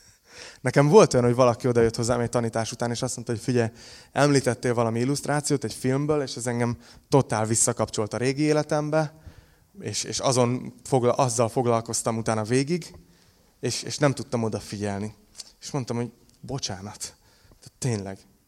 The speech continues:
nagyon sajnáltam.” Mert az, az, az szörnyű, ha én magam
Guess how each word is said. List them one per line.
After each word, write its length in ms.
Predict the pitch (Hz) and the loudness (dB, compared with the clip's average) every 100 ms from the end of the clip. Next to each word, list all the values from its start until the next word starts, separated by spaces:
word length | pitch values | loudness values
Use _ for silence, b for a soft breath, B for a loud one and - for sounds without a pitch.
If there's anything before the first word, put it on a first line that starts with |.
| _ _ | _ _
nagyon 220 | 139 127 | 0 2
sajnáltam.” 760 | 110 123 104 98 92 - 92 - _ _ - _ _ _ _ - | 2 2 0 -2 -8 -12 -14 -18 _ _ -20 _ _ _ _ -2
Mert 120 | 117 | 2
az, 180 | 117 117 | 0 0
az, 180 | 123 123 | -2 -2
az 100 | 127 | 0
szörnyű, 420 | - 185 127 117 | 6 8 6 4
ha 100 | 104 | -2
én 280 | 120 127 120 | -2 -2 0
magam 480 | 123 113 113 113 | 2 2 2 0